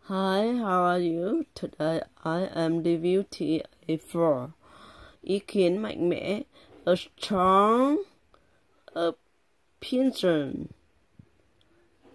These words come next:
Mùi nồng. A strong smell. Bằng chứng tốt. A strong evidence. Cảm giác mạnh.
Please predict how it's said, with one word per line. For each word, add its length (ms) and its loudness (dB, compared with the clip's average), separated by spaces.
Mùi 300 2
nồng. 480 2
A 160 -4
strong 600 -2
smell. 800 -2
Bằng 260 -4
chứng 300 -6
tốt. 280 -2
A 140 0
strong 840 0
evidence. 1000 4
Cảm 280 -4
giác 320 -4
mạnh. 300 -4